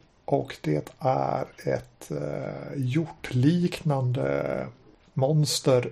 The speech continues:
med, eh, huggtänder och klor som rollpersonerna naturligtvis kan, eh, förhandla med ifall de skulle vilja det.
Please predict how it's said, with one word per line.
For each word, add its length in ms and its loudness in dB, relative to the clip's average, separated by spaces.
med, 600 0
eh, 720 -4
huggtänder 1120 2
och 300 -6
klor 720 0
som 320 8
rollpersonerna 600 4
naturligtvis 880 -2
kan, 440 -2
eh, 260 -4
förhandla 1000 2
med 400 0
ifall 180 -6
de 180 -6
skulle 340 -4
vilja 480 -4
det. 240 -2